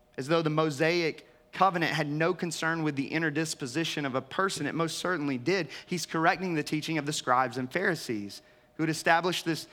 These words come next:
code of morals and, and regulations that went far beyond the scriptures and, and had managed to miss the law's heart-piercing demands by way of their insulated rules. Jesus is declaring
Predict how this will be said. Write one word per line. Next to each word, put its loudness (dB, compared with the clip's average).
code 4
of -2
morals 2
and, -2
and -2
regulations 2
that -2
went -2
far 2
beyond 2
the 0
scriptures -2
and, 0
and 2
had 0
managed 2
to 4
miss 0
the 2
law's 4
heart-piercing 0
demands 0
by 6
way 2
of -2
their 4
insulated 0
rules. 0
Jesus -2
is -4
declaring 2